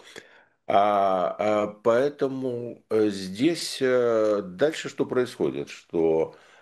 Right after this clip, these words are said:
э, когда это все притерлось, э, вот эта вся, э, в-, а, впитанная ими общественная энергия, она ушла внутрь этой среды. И вдруг выяснилось, что эта среда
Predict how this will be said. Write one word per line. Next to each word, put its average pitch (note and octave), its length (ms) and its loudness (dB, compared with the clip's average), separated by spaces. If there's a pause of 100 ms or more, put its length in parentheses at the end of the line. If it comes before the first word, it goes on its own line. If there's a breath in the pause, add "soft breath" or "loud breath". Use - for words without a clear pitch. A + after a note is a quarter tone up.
э, E2 180 2
когда A2 440 0
это G#2+ 300 -2
все A2 220 -6
притерлось, C#3+ 880 -2
э, E2+ 100 0
вот F2 260 -4
эта G#2+ 200 -4
вся, F#2 540 0 (360 soft breath)
э, D#2+ 320 0
в-, - 160 -16 (260)
а, - 260 -2
впитанная F#2+ 680 0
ими G2 300 0
общественная A2+ 560 -2
энергия, D#3+ 360 -2
она C#3+ 120 -2
ушла D3 260 -2
внутрь B2 360 -4
этой A2+ 260 -6
среды. G#2 360 -6
И D#2+ 120 -2
вдруг D#3 240 -4
выяснилось, F#3+ 320 -6
что C#3+ 100 -10
эта C#3 140 -12
среда E3+ 520 0